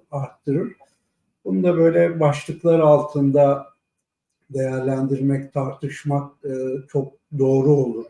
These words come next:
diye düşünüyorum. Öncelikle, e, otomatik veri toplama ve analizi, e, tabii ki dijital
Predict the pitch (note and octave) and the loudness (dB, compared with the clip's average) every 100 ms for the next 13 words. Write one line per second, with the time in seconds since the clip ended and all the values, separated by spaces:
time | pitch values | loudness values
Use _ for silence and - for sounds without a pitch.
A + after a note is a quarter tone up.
0 | A#2 A2+ A2+ A2 - B2 A#2 A#2 A#2+ A#3 | _ -10 -10 -12 -18 -16 -12 -10 -10 -10
1 | A#3 _ _ _ _ _ _ _ E3+ D#3+ | -14 _ _ _ _ _ _ _ -2 0
2 | E3+ F3 F3 - D#3+ D#3+ - - D#3 D3 | 2 2 0 2 2 2 -4 -10 -4 -2
3 | D3+ D3+ D3+ - - - - E3 - D#3 | -2 -2 -4 -6 -10 -12 -8 -8 0 2
4 | D#3 D#3 D#3 _ C3+ D3 C#3+ D3+ D#3 C#3+ | 2 0 -12 _ 0 2 2 0 0 0
5 | - C3+ C3+ C#3+ D#3+ - _ _ _ C#3+ | 0 -2 0 -2 -2 -8 _ _ _ -4
6 | C3+ D3+ D#3+ C#3+ B2+ A#2+ - A#2+ D3+ - | 0 0 4 4 4 0 -8 -8 -8 -10
7 | _ _ _ _ _ _ _ _ C#3+ C3 | _ _ _ _ _ _ _ _ -10 -8
8 | C3 C3 C3 C3 C3 D3 - E3 D3 C#3+ | -8 -8 -8 -10 -12 -14 -4 -2 0 -2
9 | - D3+ D3+ C#3+ C3+ C3+ - D3+ D3+ | 0 -2 -2 -4 -6 -6 0 2 2